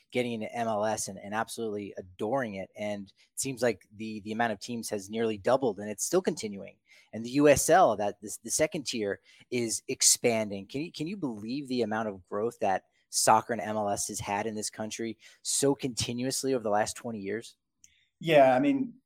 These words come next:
Speaker 2: short answer is I can believe it. I mean, it was, this was always a place where soccer would thrive. It would be, um, you know, there, there's so many great markets, so many people who play the game as a, as a, as a kid, and they, they just had never grown up with it really until this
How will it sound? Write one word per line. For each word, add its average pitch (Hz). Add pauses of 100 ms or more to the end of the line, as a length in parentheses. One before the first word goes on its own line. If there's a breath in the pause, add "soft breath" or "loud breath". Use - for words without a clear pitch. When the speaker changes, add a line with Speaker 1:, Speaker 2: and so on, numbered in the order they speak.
Speaker 2:
short 208
answer 196
is -
I 160
can 208
believe 139
it. 107
I 147
mean, 147
it 147
was, 156
this 175
was 143
always 165
a 143
place 139
where 123 (160 soft breath)
soccer 139
would 127
thrive. 127
It 139
would 123
be, 127
um, 113 (440)
you 131
know, 117
there, 131
there's 147
so 185
many 180
great 147
markets, 127
so 143
many 143
people 139
who 131
play 143
the 127
game 127
as 120
a, 117
as 120
a, 117
as -
a 120 (100)
kid, 151 (400)
and 135
they, 147
they 156
just 156
had 151
never 147
grown 131
up 143
with 151
it 131
really 127
until 120
this 120